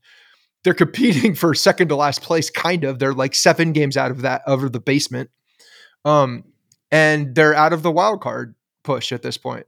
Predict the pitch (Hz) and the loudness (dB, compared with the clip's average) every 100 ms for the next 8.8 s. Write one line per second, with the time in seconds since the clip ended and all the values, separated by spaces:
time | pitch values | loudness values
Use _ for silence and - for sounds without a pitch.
0 | - - 160 143 165 135 127 127 - 151 | -8 -2 0 2 2 0 -4 -8 -2 -2
1 | 143 123 131 127 120 117 117 127 127 127 | -2 -4 -2 -2 -4 -6 -6 -4 -2 -4
2 | 123 123 120 113 147 143 - - _ - | -6 -8 -6 2 2 2 -2 -10 _ -10
3 | - 135 143 127 123 151 147 131 131 123 | -6 -2 0 0 2 4 4 2 0 0
4 | 117 147 147 143 135 127 123 _ _ 165 | 2 2 2 0 -2 -2 -8 _ _ -2
5 | 156 143 135 147 156 127 117 _ _ _ | 0 2 2 4 4 0 -6 _ _ _
6 | 143 135 135 123 117 113 - _ _ _ | 2 2 2 0 -2 -8 -14 _ _ _
7 | _ 131 127 117 127 - 139 131 - 127 | _ -8 -6 -6 -8 -6 -2 -2 -4 -6
8 | 151 _ _ 147 147 143 139 131 | -8 _ _ 2 2 2 -2 -6